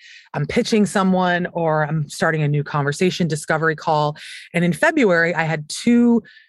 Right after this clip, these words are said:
new clients come in and engage me to work together. And we were working together already. And then within a couple, like, probably two weeks, they came back and said, "You know what? It's not the right time. We also don't feel like you maybe have the time to focus on as much as we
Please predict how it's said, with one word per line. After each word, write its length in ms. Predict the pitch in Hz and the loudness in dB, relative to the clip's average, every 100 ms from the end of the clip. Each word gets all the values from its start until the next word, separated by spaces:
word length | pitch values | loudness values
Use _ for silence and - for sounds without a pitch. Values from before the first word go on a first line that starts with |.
| _ | _
new 440 | 185 190 190 185 180 | 2 4 4 2 0
clients 840 | - 240 339 175 170 - - - - | 0 0 2 0 -2 -8 -14 -14 -2
come 180 | 208 | 2
in 240 | 294 240 139 | 2 0 -2
and 100 | 175 | -2
engage 360 | 175 175 190 190 | 0 2 2 0
me 200 | 170 156 | -2 -4
to 180 | - | -6
work 220 | 160 170 - | -2 -2 -4
together. 360 | - 151 151 | -2 0 2
And 140 | 147 143 | 0 -2
we 240 | 147 139 | -4 -4
were 260 | 139 139 135 | -2 -2 0
working 280 | 165 220 | 0 2
together 320 | 151 135 - - | 0 -4 -6 -4
already. 360 | 180 - - _ _ - - - - | -2 -2 -8 _ _ -20 -20 -20 -2
And 140 | 220 220 | 2 4
then 340 | 220 214 214 - | 4 4 2 0
within 220 | 208 226 | 2 2
a 40 | 214 | 2
couple, 540 | - 247 302 302 294 | -2 -2 0 0 0
like, 140 | 175 - - | -4 -8 -8
probably 280 | 143 233 190 | -2 0 -2
two 300 | - - 220 | -4 -2 0
weeks, 560 | 170 143 - - - - - - - _ _ | -2 -6 -10 -16 -16 -20 -20 -20 -20 _ _
they 80 | 202 | -2
came 240 | 208 240 226 | 0 2 2
back 220 | 196 202 | 2 0
and 100 | 185 | -2
said, 180 | 196 180 | -2 0
"You 60 | |
know 120 | 185 | 0
what? 280 | 185 175 170 - _ _ _ _ _ - | 2 0 0 -4 _ _ _ _ _ -12
It's 140 | - | -4
not 140 | 190 | -2
the 80 | 196 | 0
right 180 | 196 185 | 0 -2
time. 300 | - 160 160 | -4 -4 -4
We 140 | 160 | -2
also 240 | 156 151 175 | -2 -2 -4
don't 160 | 170 | -4
feel 160 | - 165 | -2 0
like 180 | 156 151 | 0 0
you 120 | 156 | 2
maybe 200 | 147 143 | 2 0
have 300 | 131 151 147 | -2 0 0
the 60 | 147 | -4
time 340 | - 151 147 | -4 -2 0
to 80 | 147 | -2
focus 400 | - 147 151 151 | -2 -4 -2 -4
on 100 | 147 | -4
as 120 | 135 | -2
much 180 | 139 139 | -4 -4
as 100 | 139 | -6
we 160 | 143 | -6